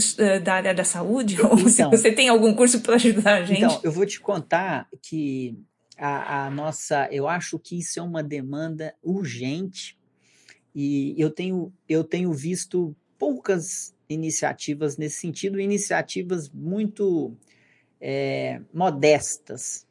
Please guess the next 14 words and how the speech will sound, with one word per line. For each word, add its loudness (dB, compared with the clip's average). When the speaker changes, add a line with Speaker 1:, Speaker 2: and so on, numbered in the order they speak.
Speaker 2:
sabe? 0
O -2
que, -4
o 0
que -6
eu 4
acredito -2
que -4
nós -2
podemos -4
avançar, 2
e -2
tem -6
uma, -4